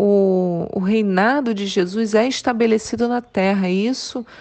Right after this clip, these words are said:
foi prometido por diversos profetas, como a gente lê em Ezequiel trinta e sete, que diz, "E deles farei uma nação na terra, nos montes de Israel, e um rei será rei de todos eles. E nunca mais serão duas nações, nunca mais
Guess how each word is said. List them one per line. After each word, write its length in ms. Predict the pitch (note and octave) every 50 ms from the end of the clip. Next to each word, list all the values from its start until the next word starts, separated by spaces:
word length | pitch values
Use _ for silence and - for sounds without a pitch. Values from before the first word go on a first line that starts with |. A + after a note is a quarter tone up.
| - - _
foi 200 | - - A3 A3+
prometido 540 | A3 - A#3 A3+ G#3+ G3+ - - A#3+ A3
por 180 | A#3 - B3 A#3+
diversos 500 | G#3 G3+ F#3+ F#3 F#3+ G3+ A#3 A#3 - -
profetas, 720 | - - C4 A#3+ - - - G3+ G#3 A3 A3 G#3+ - F#3 -
como 180 | - - G3
a 60 | G3 F#3+
gente 260 | F#3+ G3 F#3+ - G#3+
lê 100 | F#3+ F#3+
em 120 | F#3+ F#3+
Ezequiel 420 | F#3+ F#3 F#3 F#3+ F#3+ - F#3+ F#3 F#3
trinta 280 | - F#3+ F#3+ F#3+ - A3+
e 20 |
sete, 440 | A3 - - A3+ A3 G#3+ G#3 - -
que 80 | G3+
diz, 320 | F#3 F#3 G3 F#3+ F#3 - - - - - - _
"E 80 | G#3 G#3+
deles 580 | F#3 F3+ G#3+ A3+ A#3+ B3+ B3+ B3 B3 A3+ -
farei 720 | - - - A3+ A3 G#3 G3 G3 G3 G3 G#3 G#3 G#3 G#3 - - - _
uma 180 | - F#3+ G3 G3
nação 420 | G3 G3 G3 - - - A3 A3 A3+
na 120 | A3+ G#3+
terra, 400 | A3 - - F#3+ F#3+ G3 G3+ G3
nos 220 | F#3+ F#3+ F#3 F3
montes 460 | - F#3+ G3+ A3+ B3+ D4 C#4+ - A#3+ G#3
de 80 | G#3+
Israel, 580 | G#3 G3 - F#3 F#3 F3+ F3+ F3+ F3+ F3+ F#3 F#3
e 100 | F#3+ F#3+
um 160 | G#3+ C4 D4
rei 320 | D4 B3 G#3+ A#3 B3+ C#4 C#4
será 320 | - - - A3 G#3+ G#3+
rei 200 | G#3+ G3+ G#3 A3
de 120 | G#3+ G#3+ G3+
todos 640 | - - _ - A#3 B3+ C4+ A#3+ A3+ G3+ F3+ E3+
eles. 420 | E3 E3+ F#3 - - - - - - - - - - - -
E 80 | - A3+
nunca 300 | A#3+ C#4+ D#4 - D#4 C#4
mais 220 | C4 C4+ C#4 C4+
serão 280 | - C#4 B3+ B3 B3 B3
duas 240 | A3+ A#3 A#3 A#3 G#3+
nações, 600 | G#3 G3+ G3+ - - - A#3 A#3+ B3 A#3+ A3+ G#3+
nunca 280 | A3 A#3 A3+ B3+ A#3
mais 640 | G#3+ G3+ G3 G3 A3 A#3+ C4 C#4+ D4 D4 - -